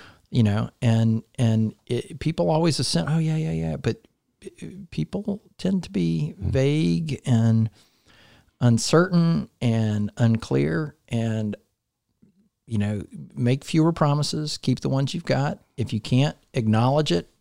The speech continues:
Speaker 1: give people a new timeline, let 'em move ahead with it. Uh, th-, that's it, because when the trust is gone, you know, you, you can't lead. You know, the minute they think that, that, that, uh,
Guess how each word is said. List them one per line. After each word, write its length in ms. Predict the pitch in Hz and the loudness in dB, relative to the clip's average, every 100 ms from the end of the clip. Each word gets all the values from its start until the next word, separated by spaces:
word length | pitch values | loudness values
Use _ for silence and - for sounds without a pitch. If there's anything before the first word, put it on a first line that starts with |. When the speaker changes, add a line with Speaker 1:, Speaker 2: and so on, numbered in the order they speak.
| _ | _
Speaker 1:
give 160 | 120 110 | -4 -2
people 240 | 131 123 | -2 0
a 40 | 127 | 0
new 140 | 123 | 0
timeline, 640 | 120 135 143 151 156 156 120 | 2 2 2 0 0 0 0
let 100 | 117 | 4
'em 80 | 117 | 4
move 160 | 113 | 4
ahead 220 | 117 127 | 4 4
with 160 | 147 147 | 2 0
it. 180 | 156 - _ _ _ _ _ _ _ _ _ _ _ _ _ - - - - - _ | -2 -8 _ _ _ _ _ _ _ _ _ _ _ _ _ -20 -20 -20 -20 -20 _
Uh, 220 | 123 117 120 | 2 4 4
th-, 340 | - 123 127 | 2 2 4
that's 240 | 139 131 | 4 6
it, 120 | 151 110 | 4 4
because 260 | 113 117 | 2 6
when 120 | 127 | 6
the 80 | 120 | 6
trust 340 | - 139 147 131 | 6 4 4 0
is 100 | - | 2
gone, 360 | 117 110 104 - | 4 4 2 2
you 80 | |
know, 80 | 117 | 2
you, 400 | 110 107 107 110 | 2 0 -2 -4
you 140 | - 107 | -4 -4
can't 300 | - 113 107 | 0 0 0
lead. 240 | 110 104 - | -4 -6 -4
You 100 | 123 | 0
know, 100 | 107 | 2
the 100 | 104 | 4
minute 280 | 110 143 135 | 6 4 4
they 140 | 135 | 2
think 340 | 123 135 123 - | 2 2 0 0
that, 220 | 113 - 117 | -2 -2 -4
that, 300 | 110 101 - _ _ 120 | -2 -2 -4 _ _ -10
that, 580 | 113 101 95 - - - _ _ _ _ | -4 -4 -4 -10 -20 -20 _ _ _ _
uh, 380 | 110 95 101 | -2 -2 -4